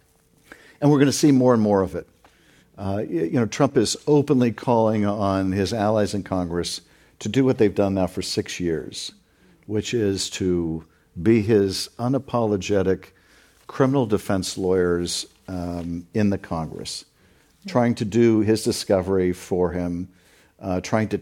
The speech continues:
tear down the system. Donald Trump is someone who will tear down the whole house, uh, tear down the whole country,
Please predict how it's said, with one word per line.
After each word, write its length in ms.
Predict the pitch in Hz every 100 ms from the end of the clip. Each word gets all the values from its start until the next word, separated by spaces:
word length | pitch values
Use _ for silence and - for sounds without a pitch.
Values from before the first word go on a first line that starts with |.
| _
tear 320 | - 135 143
down 280 | 131 120 120
the 60 | 104
system. 400 | - 95 - - _ _ _
Donald 340 | - 139 165 170
Trump 300 | - 123 123
is 160 | 107
someone 440 | - - 123 123 107
who 120 | 107
will 140 | 90
tear 340 | 90 - 131 131
down 240 | 110 110
the 120 | 92
whole 260 | 80 107 113
house, 480 | 95 73 - - - _ _ _ _ _ _ -
uh, 220 | 98 92 -
tear 180 | 143
down 220 | 131 135 120
the 60 |
whole 180 | 95 110
country, 560 | - - 85 - -